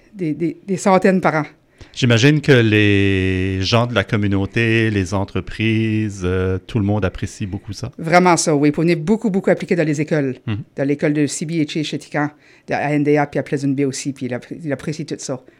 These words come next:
Speaker 1: Pas juste l'argent, c'est le temps qu'on met pour les, les aider,
Speaker 2: Mhm.
Speaker 1: puis pour dans la communauté aussi, comme n'importe quoi ce qui se passe, c'est ça.
Speaker 2: Comment important qu'est l'appui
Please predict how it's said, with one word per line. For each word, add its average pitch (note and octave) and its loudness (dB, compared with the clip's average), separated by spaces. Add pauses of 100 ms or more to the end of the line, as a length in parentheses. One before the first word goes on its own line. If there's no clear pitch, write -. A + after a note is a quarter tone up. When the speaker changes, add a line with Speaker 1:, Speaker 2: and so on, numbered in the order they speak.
Speaker 1:
Pas G#3+ 6
juste - 2
l'argent, E3 2
c'est - -6
le D3 0
temps F#3+ -2
qu'on E3+ -4
met E3 2
pour D3+ -4
les, C#3+ 0
les D3+ -4
aider, E3+ -2 (260)
Speaker 2:
Mhm. G#2 -6
Speaker 1:
puis D#3 -6 (120)
pour G3 -6
dans F3 6
la E3+ 6
communauté D#3+ 2
aussi, D3+ -4
comme C#3+ -4
n'importe D3 -2
quoi D#3 -4
ce D3 -6
qui D3+ -14
se - -14
passe, D3+ -2
c'est C#3+ -4
ça. C#3 -4 (640)
Speaker 2:
Comment F#3+ 6
important B2+ 2
qu'est A2 4
l'appui G2+ 2